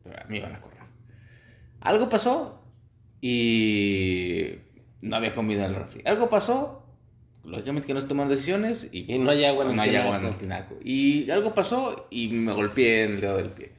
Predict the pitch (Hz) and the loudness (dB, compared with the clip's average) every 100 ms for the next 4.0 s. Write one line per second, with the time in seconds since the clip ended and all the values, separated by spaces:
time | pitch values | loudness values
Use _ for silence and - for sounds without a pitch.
0 | - - - 110 101 - 143 147 160 165 | -20 -20 -10 -8 -8 -2 2 2 0 -8
1 | 151 180 180 175 156 165 160 104 - 107 | -8 -8 -6 -6 -6 -6 -6 -6 -4 -2
2 | 123 127 127 127 123 110 104 95 - - | -2 0 -2 -2 -4 -2 0 -2 -6 -16
3 | - _ _ - - - - - 135 | -20 _ _ -20 -20 -20 -16 -14 -12